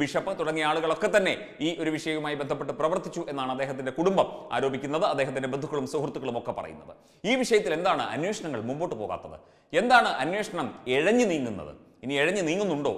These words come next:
അതോ ഒരിടത്ത് നിൽക്കുകയാണോ? ഈ ചോദ്യം പലകുറി ആവർത്തിച്ചുകൊണ്ടേയിരിക്കും. ഈ തലക്കെട്ട് ഞങ്ങളിൽ നിന്ന്, ഞങ്ങളുടെ മനസ്സിൽ നിന്ന്, സമൂഹത്തിൽ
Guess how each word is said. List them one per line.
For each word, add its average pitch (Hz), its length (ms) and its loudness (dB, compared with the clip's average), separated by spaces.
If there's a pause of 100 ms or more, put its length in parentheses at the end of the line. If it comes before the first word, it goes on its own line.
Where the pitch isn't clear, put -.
അതോ 165 120 4 (140)
ഒരിടത്ത് 156 360 -2
നിൽക്കുകയാണോ? 113 500 -6 (640)
ഈ 151 180 2
ചോദ്യം 185 280 4 (100)
പലകുറി 202 380 8
ആവർത്തിച്ചുകൊണ്ടേയിരിക്കും. 175 880 2 (460)
ഈ 175 40 0 (100)
തലക്കെട്ട് 196 420 4 (300)
ഞങ്ങളിൽ 190 400 4
നിന്ന്, 135 160 -2 (100)
ഞങ്ങളുടെ 196 320 4
മനസ്സിൽ 214 360 2
നിന്ന്, 147 180 0 (280)
സമൂഹത്തിൽ 196 440 6